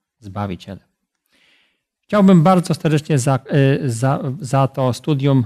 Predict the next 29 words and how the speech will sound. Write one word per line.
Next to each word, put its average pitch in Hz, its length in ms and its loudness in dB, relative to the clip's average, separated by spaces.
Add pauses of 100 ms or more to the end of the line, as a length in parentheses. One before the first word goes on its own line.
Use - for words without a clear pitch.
(140)
Wam 123 440 2 (560)
podziękować. 165 800 0 (520)
Y, 131 140 2
chciałem 165 240 2
też 156 140 0
podziękować 139 520 -2
wszystkim, 147 320 -4
którzy 123 220 -4
dzisiaj 123 320 -2 (480)
bra-, 127 320 0
brali 131 340 0
udział 113 260 0
w 110 40 -2
naszym 110 320 -2
stu-, - 260 -6
studium 139 360 -4
i 123 40 0
nas 117 160 -4
oglądali. 160 600 0 (600)
Na 127 100 -2
koniec 185 400 2
chciałbym 143 340 0
prosić, 131 300 -8
y, 123 260 0
o 120 100 -6
modlitwę. 151 540 2 (460)
Bardzo 117 280 -4
pro-, 123 240 -4
proszę. 131 500 -6